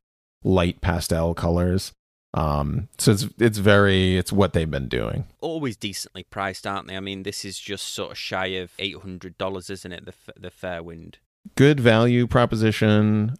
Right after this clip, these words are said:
Speaker 1: I, I think they're, I gotta figure out, I think they were using,
Speaker 2: Sellita.
Speaker 1: yeah, I think they were using
Speaker 2: Oh.
Speaker 1: Sellita or, or Japanese movements in 'em, or, um,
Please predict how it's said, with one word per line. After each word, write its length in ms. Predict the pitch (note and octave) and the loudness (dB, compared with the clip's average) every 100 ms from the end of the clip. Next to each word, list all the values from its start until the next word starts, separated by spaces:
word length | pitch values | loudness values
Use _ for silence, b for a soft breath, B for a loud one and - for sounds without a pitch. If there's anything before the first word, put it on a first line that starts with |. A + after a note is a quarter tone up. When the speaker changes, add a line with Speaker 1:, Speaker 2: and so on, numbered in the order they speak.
| - | -2
Speaker 1:
I, 180 | F#2+ E2 - - | -2 -2 -10 -4
I 180 | F#2 F2 _ - | -2 -2 _ 0
think 280 | F#3 A3+ - | 2 2 2
they're, 680 | C#3 B2 A#2+ A#2 A2+ A2+ - _ _ _ _ _ - | 4 4 4 4 4 2 -4 _ _ _ _ _ -8
I 80 | G2+ | 0
gotta 160 | D3 | 0
figure 400 | C#3 - A#2+ A2 | 0 0 4 6
out, 220 | G#2 G2 - | 6 6 2
I 80 | F2 | 0
think 240 | D3+ F#3+ | 2 2
they 120 | D3+ | 4
were 100 | A2+ | 6
using, 380 | F#2+ G2 F#2 F2+ | 6 6 6 4
Speaker 2:
Sellita. 100 | - | 4
Speaker 1:
yeah, 220 | G2 G#2+ G#2+ | 6 8 6
I 60 | |
think 180 | G2+ F3 | 4 2
they 60 | G#3 | 4
were 80 | |
using 240 | B2 G2+ F#2 | 4 6 4
Speaker 2:
Oh. 40 | |
Speaker 1:
Sellita 600 | E2+ F#2+ F#2+ F#2 F2+ F2+ | 2 2 4 4 4 4
or, 380 | F2+ F2 E2+ E2 | 2 2 2 2
or 640 | - F2+ F2 E2+ E2 D#2+ F2+ - b b b b | 2 2 4 2 0 -2 -8 -16 b b b b
Japanese 480 | F#2+ F2 E2+ F2+ E2 | 0 2 0 0 2
movements 400 | F2 F2 D2+ D2+ | 2 2 0 -2
in 100 | E2+ | -2
'em, 220 | D#2 D#2+ | 0 -2
or, 360 | - E2+ D#2 D2+ - | -2 -2 -2 -4 -6
um, 480 | - C#2 - - | -6 -4 -4 -4